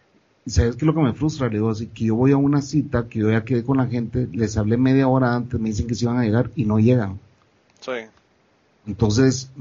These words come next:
Speaker 1: y se me quedan viendo mis amigos, "¿Y qué tiene de malo eso? Ya deberías de estar acostumbrado", amigos. No,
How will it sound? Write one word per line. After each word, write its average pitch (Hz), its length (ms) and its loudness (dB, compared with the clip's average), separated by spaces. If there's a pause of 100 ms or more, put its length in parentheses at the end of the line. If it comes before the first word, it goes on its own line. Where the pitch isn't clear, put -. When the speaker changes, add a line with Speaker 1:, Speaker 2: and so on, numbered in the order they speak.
(200)
Speaker 1:
y - 60 -8
se - 100 0
me 107 140 0
quedan 117 160 0
viendo 123 180 2
mis 117 140 2
amigos, 110 400 -2 (260)
"¿Y 92 80 -8
qué 113 140 0
tiene 120 180 2
de 117 60 0
malo 117 260 2
eso? 120 320 0
Ya 117 100 2
deberías 123 320 4
de 117 60 -4
estar 117 220 -4
acostumbrado", 107 520 -6
amigos. 110 380 -8 (1500)
No, 127 360 4